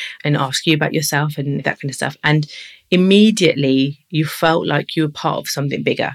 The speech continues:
And I thought that was amazing. So the first introduction to this company, I thought, "Oh, that's brilliant." And then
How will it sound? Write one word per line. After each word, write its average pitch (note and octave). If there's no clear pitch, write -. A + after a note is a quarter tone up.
And D3
I C#3+
thought C#3+
that -
was D3
amazing. D3
So -
the D3
first G3+
introduction E3+
to -
this E3
company, D3
I C#3
thought, D#3
"Oh, D#3
that's -
brilliant." E3+
And F#3
then G3